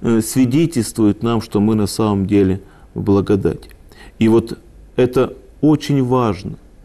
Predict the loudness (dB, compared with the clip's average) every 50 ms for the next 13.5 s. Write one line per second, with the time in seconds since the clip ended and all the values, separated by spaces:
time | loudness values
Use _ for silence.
0 | -20 -20 -20 -20 -20 -6 -6 -4 -4 -2 -2 0 0 0 0 0 0 2 2 2
1 | 4 2 2 0 0 -2 -4 -6 -2 0 0 0 2 0 -2 -2 -4 -12 -20 -20
2 | -20 -10 -2 0 0 0 2 0 -2 -2 -2 -4 -12 -20 -16 -10 -10 -10 -10 -4
3 | 0 2 4 4 4 2 2 0 0 0 0 -4 -4 -4 -4 -2 0 0 0 0
4 | 0 -2 -2 0 0 -2 -2 -2 -4 -10 -20 -20 -8 -2 0 2 2 4 4 4
5 | 4 2 2 0 0 0 2 2 2 0 -2 -10 -20 -20 -18 -6 -4 -2 0 0
6 | -2 0 0 0 0 2 0 -2 -2 -2 -2 0 2 2 2 2 2 2 2 2
7 | 2 0 0 -2 -6 -14 -20 -20 -20 -20 -6 -2 0 2 2 4 2 2 0 -2
8 | -10 -10 -6 -2 0 2 0 0 -2 -4 -2 0 0 2 2 0 2 2 2 2
9 | 2 2 2 2 2 2 2 0 0 0 -2 -4 -2 0 2 4 4 4 2 0
10 | -2 -6 -16 -20 -20 -8 -4 -2 0 2 2 4 2 2 2 0 0 2 2 2
11 | 2 0 -2 -2 -2 -2 -2 -4 -8 -16 -20 -16 -6 -2 -2 -2 0 0 0 -2
12 | -2 -2 0 2 2 2 4 2 2 0 0 0 0 0 0 0 0 0 -2 -2
13 | 0 2 2 0 0 -2 -4 -4 -6